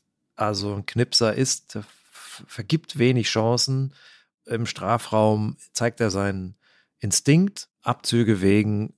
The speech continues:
Dribbling, Tempo, Dynamik. Performance habe ich sechsundneunzig. Ich sehe dich nicken, du hast wahrscheinlich einen höheren Wert sogar. Er macht enorm viel draus,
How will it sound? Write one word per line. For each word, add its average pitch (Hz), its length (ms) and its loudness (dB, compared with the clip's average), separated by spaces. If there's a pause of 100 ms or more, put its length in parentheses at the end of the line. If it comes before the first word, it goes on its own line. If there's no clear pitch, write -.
Dribbling, 113 720 -4 (540)
Tempo, 101 680 -2 (160)
Dynamik. 98 720 -2 (680)
Performance 143 500 0
habe 147 100 2
ich 123 80 0
sechsundneunzig. 120 1120 0 (680)
Ich - 140 -16
sehe 117 120 -6
dich 117 140 -6
nicken, 139 200 -2
du 113 100 2
hast 113 120 -2
wahrscheinlich 107 220 -2
einen 101 80 -2
höheren 135 300 2
Wert 131 180 -2
sogar. 117 360 -2
Er 110 120 -2
macht 117 240 -6 (180)
enorm 117 480 2
viel 135 300 2
draus, 135 580 -2